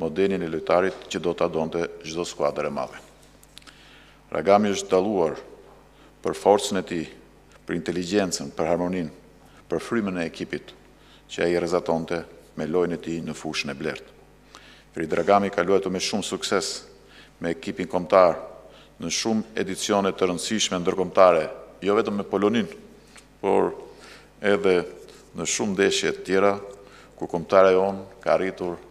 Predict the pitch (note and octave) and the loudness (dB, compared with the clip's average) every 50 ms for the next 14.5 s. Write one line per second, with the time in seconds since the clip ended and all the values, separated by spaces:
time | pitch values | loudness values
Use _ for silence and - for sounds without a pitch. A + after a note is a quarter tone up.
0 | - - - - - - - - - - - _ _ _ _ - E2+ - - - | -20 -20 -20 -20 -20 -20 -20 -20 -20 -20 -20 _ _ _ _ -10 -10 -10 -10 -2
1 | - G2+ G2+ G#2+ A2+ A2 - - - - - - - - - - - _ _ _ | 2 4 4 4 4 2 -2 -8 -16 -18 -20 -20 -20 -20 -20 -20 -20 _ _ _
2 | - F#2 F2+ F#2 - - G2 F#2+ G2 - D#2+ E2 F#2+ G2+ G2 - G2 G2 F#2+ F2+ | 2 4 4 4 2 0 0 2 2 2 2 2 0 -2 -2 -2 -2 -2 -2 -4
3 | - - - - - - - - - - _ - - - F#2 F2+ F2 F2 E2+ - | -6 -12 -20 -20 -20 -20 -20 -20 -20 -20 _ -12 -4 0 2 2 2 2 0 0
4 | - G2 G2 G2 - - F#2+ G2 F#2+ F#2+ F2+ E2+ D#2+ D2+ E2 F2+ F#2+ G2 G2 - | 0 0 0 0 -2 0 2 2 4 6 6 6 4 6 6 6 6 6 4 -2
5 | - - - - - - - - - - - F2 E2+ E2+ - G2 F#2+ E2+ - F2+ | -10 -14 -16 -20 -20 -20 -20 -20 -20 -14 -10 -8 -8 -8 -8 -10 -6 -4 -4 -4
6 | - - - - - - - F#2+ A2 - - F2 E2+ F2 E2+ - - - F2+ F2 | -4 -6 -12 -20 -20 -14 -10 -10 -10 -8 -2 2 2 2 2 2 0 -2 0 0
7 | F2 F2 - - - - E2+ - - - D2+ D2+ D#2 D#2 - - - - - - | 0 0 -2 -6 -10 -10 -8 -8 -6 -6 -4 -4 -4 -6 -8 -10 -14 -20 -20 -20
8 | - - - - - _ - - - D#2+ E2 D#2 D2+ E2 D2+ D#2 D#2 D#2+ D#2+ D#2 | -20 -20 -20 -20 -20 _ -10 -6 -6 -4 -4 -4 -4 -4 -4 -4 -4 -6 -6 -8
9 | D2 - - - - - D#2+ D#2 - D#2 C#2 D2+ C#2+ C#2+ D#2 D2+ - - - - | -10 -12 -18 -20 -8 -6 -6 -4 -4 -6 -8 -8 -8 -8 -10 -10 -12 -16 -20 -20
10 | - - _ _ _ _ _ _ - - - - - - - - - - - - | -20 -20 _ _ _ _ _ _ -20 -20 -20 -20 -20 -20 -20 -20 -20 -20 -20 -20
11 | - - - - - _ _ - - - - - - - - - - - - - | -20 -20 -20 -20 -20 _ _ -18 -18 -18 -16 -18 -18 -18 -18 -20 -20 -20 -20 -8
12 | - F#2 F2+ F2 F#2 F#2 F#2+ F#2+ G#2+ G#2+ A2 G#2 - G2 F#2+ - - G#2+ G2 F#2 | -4 -2 -2 2 2 4 6 6 6 6 6 4 4 2 2 2 0 -2 -2 -4
13 | G2+ - - A#2+ A2 F#2 D#2+ - - - - - - - - - F2+ F2+ F2+ F#2 | -4 -2 2 2 2 2 2 -2 -12 -18 -20 -20 -20 -18 -8 -2 -2 0 0 2
14 | F#2 F2+ F2 F2+ A2+ A2 F#2+ D#2+ C#2+ - | 0 0 0 0 0 0 0 0 -2 -4